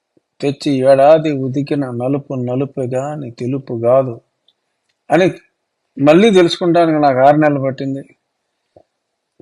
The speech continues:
మిగిలిన వాళ్ళకి నాలుగున్నర సంవత్సరాలు పట్టింది. ఇప్పుడిప్పుడు చాలామంది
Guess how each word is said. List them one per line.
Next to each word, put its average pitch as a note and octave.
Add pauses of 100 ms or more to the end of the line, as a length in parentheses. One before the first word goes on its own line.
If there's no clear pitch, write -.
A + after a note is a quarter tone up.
(340)
మిగిలిన D3+
వాళ్ళకి D3
నాలుగున్నర C#3+
సంవత్సరాలు C3+ (1500)
పట్టింది. C#3
ఇప్పుడిప్పుడు C#3+ (1800)
చాలామంది C3+